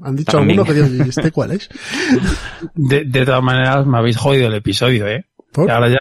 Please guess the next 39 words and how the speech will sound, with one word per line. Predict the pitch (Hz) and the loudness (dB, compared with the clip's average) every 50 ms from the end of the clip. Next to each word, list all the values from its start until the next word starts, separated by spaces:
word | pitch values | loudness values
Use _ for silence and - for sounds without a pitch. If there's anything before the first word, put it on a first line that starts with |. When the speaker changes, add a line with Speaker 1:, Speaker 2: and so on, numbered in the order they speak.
| - _ | -2 _
Speaker 3:
no, | 151 139 131 139 139 123 | -2 -2 -2 -2 -4 -4
porque | - 123 120 120 113 113 | -4 -4 -2 -2 0 0
ya | 120 127 131 143 | 2 2 2 2
me, | 156 156 160 151 143 143 | 2 2 0 0 -2 -2
me | 143 135 135 127 | 0 0 0 0
habéis | 127 127 127 127 147 139 - - | 0 0 0 0 0 -2 -2 -2
roto | 151 127 139 143 143 - 160 156 156 156 143 | -2 0 0 0 0 0 0 2 2 2 2
el, | 131 127 123 117 120 127 131 135 - 139 131 | 0 0 -2 -2 -4 -6 -8 -6 -4 -2 0
los, | 131 123 123 120 123 123 - - - - - - | 0 2 0 -2 -4 -4 -6 -8 -10 -12 -10 -6
el, | 123 117 117 120 123 127 120 120 117 120 117 - - - - - - - - _ _ - | -4 -2 -2 -2 -2 -2 -2 -4 -4 -8 -12 -16 -20 -20 -20 -20 -20 -20 -20 _ _ -2
los | 147 123 113 - | 0 0 0 -2
que, | - - - - | -4 -4 -4 -2
los | 151 139 135 120 | -2 -2 -2 -2
que | - - 139 127 | -2 -2 -2 0
han | 123 127 131 139 | 2 2 2 2
votado | 139 139 - 127 117 | 0 0 0 -2 0
más. | 120 156 - - _ _ _ - - - - | 0 -2 -4 -6 _ _ _ -18 -18 -12 -6
Speaker 2:
La | 123 113 107 | -2 -2 0
intriga. | 104 104 - 117 120 113 104 98 95 - - - - | 0 0 0 0 2 2 2 0 -2 -4 -8 -4 -2
Speaker 3:
La | 185 131 127 | 0 2 2
intriga, | 131 120 - - 165 175 165 135 131 | 2 0 0 0 0 0 0 0 0
sí. | 147 160 170 | -2 0 0
Speaker 2:
No, | 151 123 127 127 113 | 2 2 2 2 2
pero, | 95 113 107 107 104 104 | 0 0 2 2 0 0
no, | 104 110 | 0 0
no, | 110 117 120 | 0 0 0
no, | 123 120 117 98 | 0 0 -2 -2
pero | 92 98 98 98 95 | -2 -2 0 0 -2
está, | 95 - - - | -2 -4 -6 -6
está | 113 - - 117 | -6 -4 -2 -2
bien | 113 123 123 | 0 0 0
advertir | 123 120 117 110 110 - 127 127 135 131 135 135 | 0 0 -2 -2 -2 0 0 2 2 0 0 0
eso, | 127 113 - - | 0 0 -2 -4
eso, | 117 - 123 | -4 -4 -4
eso, | 120 - 113 | -4 -2 -4
comentar | 110 101 98 98 98 - 113 120 - - | -2 -2 -2 -2 -2 -2 -4 -4 -4 -4
que, | - 135 127 120 110 - | -4 -2 -2 -2 -4 -6
que, | - - 117 107 104 101 101 95 92 92 92 90 87 - _ | -6 -2 0 0 2 2 2 0 0 0 -2 -4 -6 -10 _
Speaker 3:
Sí. | - | -16